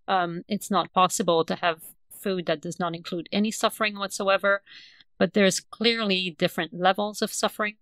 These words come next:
out there. And I, I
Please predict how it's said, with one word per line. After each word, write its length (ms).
out 220
there. 320
And 180
I, 300
I 720